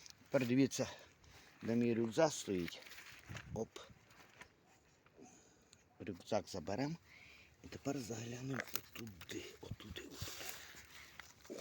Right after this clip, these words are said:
блін. Бачите, що там? Бачите, ось там. Яка потужна колонія. Вони такі бліденькі, нещасні. Сонечка вони не бачать.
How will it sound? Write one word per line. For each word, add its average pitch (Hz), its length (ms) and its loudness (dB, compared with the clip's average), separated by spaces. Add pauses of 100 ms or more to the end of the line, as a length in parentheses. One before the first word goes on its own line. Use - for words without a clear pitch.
(340)
блін. - 160 -8 (3500)
Бачите, 123 440 2
що - 240 -10
там? - 160 -14 (1160)
Бачите, - 380 -2
ось - 160 -10
там. - 180 -4 (1120)
Яка 113 240 0
потужна 120 580 2
колонія. 98 540 4 (440)
Вони 131 200 8
такі 135 220 4
бліденькі, 131 580 8
нещасні. 120 640 4 (1400)
Сонечка 123 800 6
вони 110 240 6
не 117 120 6
бачать. 143 640 6